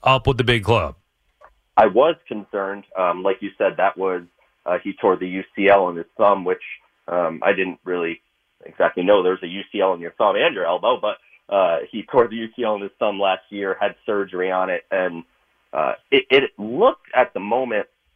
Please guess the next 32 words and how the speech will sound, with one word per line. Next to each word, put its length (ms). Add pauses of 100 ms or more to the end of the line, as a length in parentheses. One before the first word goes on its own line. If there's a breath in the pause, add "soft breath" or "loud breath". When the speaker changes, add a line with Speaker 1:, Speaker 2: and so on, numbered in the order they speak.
(460)
Speaker 2:
almost 260
like 140
he 100
got 320
jammed 400
or 140
something, 500
and 260 (380)
it 60
was 180
cold, 440
and 280
he 80
was 80
just 200
shaking 320
it 120
out, 220
but 140
then 160
we 160
start 240
holding 420
it, 180 (100)
comes 220
out 140
of 40
the 60
game, 340
so 60
I 80
was 260